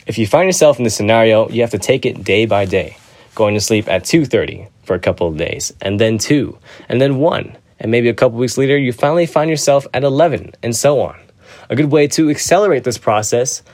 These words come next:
is waking up at seven no matter when you go to sleep. That way,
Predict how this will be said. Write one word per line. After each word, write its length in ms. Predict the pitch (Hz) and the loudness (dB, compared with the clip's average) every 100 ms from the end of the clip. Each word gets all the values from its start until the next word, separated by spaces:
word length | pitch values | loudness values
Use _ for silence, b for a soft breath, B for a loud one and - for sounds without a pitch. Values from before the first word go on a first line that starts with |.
| b | b
is 180 | - 131 | -6 -4
waking 460 | 117 143 185 196 135 | 0 0 0 0 0
up 220 | 131 - | 0 -4
at 160 | - 92 | -8 -6
seven 500 | - 139 127 127 127 | -2 -2 0 -2 -2
no 140 | 117 | -2
matter 340 | 110 117 113 104 | 0 0 0 0
when 440 | 95 95 127 175 | -2 -4 -4 -4
you 80 | 113 | -4
go 140 | 101 82 | -4 -4
to 40 | |
sleep. 380 | - - - - b b b - | -6 -8 -10 -16 b b b 0
That 200 | 165 139 | 2 4
way, 440 | 127 127 135 | 4 4 2